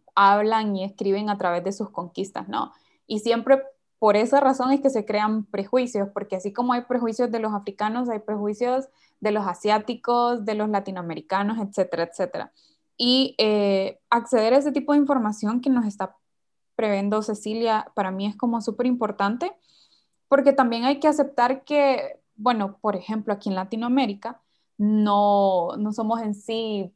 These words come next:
todos de un solo mestizaje, por así decirlo, sino que tenemos varias,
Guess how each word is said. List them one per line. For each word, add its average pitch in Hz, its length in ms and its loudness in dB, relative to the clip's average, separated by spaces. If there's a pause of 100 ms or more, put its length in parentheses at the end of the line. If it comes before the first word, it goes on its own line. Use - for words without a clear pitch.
(260)
todos 233 540 2 (240)
de 196 280 0
un 208 200 -2
solo 202 800 2 (120)
mestizaje, 208 680 -2
por 202 180 -6
así 208 200 -8
decirlo, - 500 -10 (220)
sino 233 260 -2
que 254 80 2
tenemos 247 320 -2
varias, 220 560 2